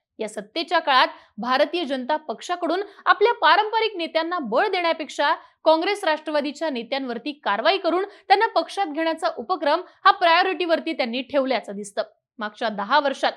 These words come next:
भाजपच्या सत्तेत नवे कोणते नेते समोर आले याचा विचार करायचा झाला तर राम सातपुते, अभिमन्यू पवार, श्रीकांत भारतीय असे देवेंद्र फडणवीस यांच्या मर्जीतलेच नेते हे नवीन नेते म्हणून दिसतात. तर दुसरीकडं खडसे, पंकजा मुंडे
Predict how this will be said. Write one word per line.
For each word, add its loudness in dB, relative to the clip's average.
भाजपच्या -2
सत्तेत -2
नवे -4
कोणते -6
नेते -4
समोर -2
आले 4
याचा 0
विचार -2
करायचा 2
झाला 2
तर -4
राम 2
सातपुते, 0
अभिमन्यू 2
पवार, 2
श्रीकांत 0
भारतीय 0
असे -6
देवेंद्र -2
फडणवीस -8
यांच्या -10
मर्जीतलेच -6
नेते 4
हे 0
नवीन 2
नेते -4
म्हणून -10
दिसतात. -4
तर -6
दुसरीकडं -4
खडसे, -2
पंकजा -2
मुंडे 2